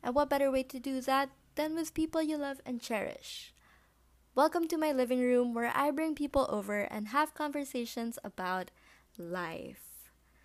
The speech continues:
Hi everyone, I am so excited to finally be doing this podcast.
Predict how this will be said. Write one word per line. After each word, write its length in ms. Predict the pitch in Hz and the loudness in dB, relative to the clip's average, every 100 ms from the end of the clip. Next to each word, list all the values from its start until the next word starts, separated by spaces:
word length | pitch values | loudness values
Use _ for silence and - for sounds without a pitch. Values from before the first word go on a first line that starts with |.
| _ _ _ _ _ - | _ _ _ _ _ -8
Hi 260 | 302 302 294 | 4 6 8
everyone, 720 | 277 269 262 254 262 262 254 | 6 6 6 8 8 6 2
I 140 | - | -2
am 240 | 240 233 240 | -2 -2 -4
so 380 | - - 220 226 | -6 -4 -2 -2
excited 800 | 226 - 202 196 190 196 190 | -2 0 2 2 2 -2 -2
to 100 | - | -6
finally 680 | 208 - 202 196 190 190 190 | -8 0 0 2 -2 -4 -6
be 180 | 185 185 | -8 -10
doing 500 | 175 180 180 175 175 | -6 -4 -2 -4 -4
this 320 | 175 175 - - | -4 -4 -6 -8
podcast. 1040 | 196 180 175 - 185 180 196 330 - - | -4 -2 -4 -8 -4 -2 0 -2 -8 -12